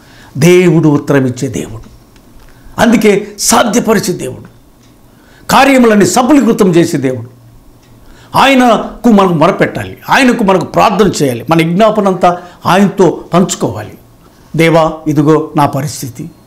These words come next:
దేవా, ఇదిగో నా స్థితిగతులు ఎలా ఉన్నాయి, నాకు అసాధ్యమై ఉన్నవి, నీవే వీటిని సాల్వ్ చేయి ప్రభు, నీవే చేయగల సమర్థుడవు ప్రభు, సమర్థుడవు ప్రభు."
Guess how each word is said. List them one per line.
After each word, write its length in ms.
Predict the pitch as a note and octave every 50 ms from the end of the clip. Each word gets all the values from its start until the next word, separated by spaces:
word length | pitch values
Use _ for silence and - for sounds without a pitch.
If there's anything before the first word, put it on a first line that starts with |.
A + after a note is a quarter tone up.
| _ - _ _ _ _ _ - - - -
దేవా, 400 | E3 F3+ F#3 F3+ F3+ F3 F#3+ - - - - -
ఇదిగో 260 | F#3 E3 F#3+ G3 G#3
నా 140 | F3 F3 D#3+
స్థితిగతులు 640 | D3 - - F3+ E3 A#3+ F3+ E3 D#3 - - C#3 C3
ఎలా 160 | C#3 E3+ F3+
ఉన్నాయి, 340 | F3 D#3 C#3 B2 A#2+ A#2+ B2 - - - - - -
నాకు 200 | - F3+ D#3 E3
అసాధ్యమై 880 | D3+ C#3+ - F3 E3+ - - B3+ C4+ A#3+ G#3 F#3+ G#3 A#3+ A#3 A3 G#3 F#3+
ఉన్నవి, 280 | E3+ C#3+ C3+ B2 A#2+ - - - _ _ _ _ _ _ _ _ _ _ _ _ _ _ _ _ _ _ _ _ _ _ - - - B2
నీవే 560 | C#3 D#3 E3 E3+ E3 E3 E3+ D#3+ - - - - - -
వీటిని 340 | F3 - D#3+ D#3 D3+ C#3+
సాల్వ్ 600 | C3+ - - - C#3+ C#3 E3+ F#3+ C#3+ A#2 - -
చేయి 80 | C3+ C3
ప్రభు, 320 | B2+ - B2+ A#2+ G2+ A2+ A#2 - - - - _ _ _ - _ _ _ _ _ - - - _ - _ _ _ - - -
నీవే 380 | C#3+ E3+ F#3+ G3+ G3+ G3 F#3+ G3 - F3+
చేయగల 320 | F3 F3 F3 D#3 F3+ E3+ D3+
సమర్థుడవు 680 | - D#3 D#3+ F#3 F#3+ E3+ C#3+ - E3 D#3+ D3 B2+ B2+ B2
ప్రభు, 320 | B2 - A#2+ A2+ - A#2+ D3 - _ _ _ _ _ _ _ _ _ _ _ _ _ _ _ _ _ - -
సమర్థుడవు 640 | - F#3 G#3 A3+ A#3+ G3+ E3+ F3+ G#3+ G3 F3+ E3
ప్రభు." 360 | - - B2+ B2+ B2 - -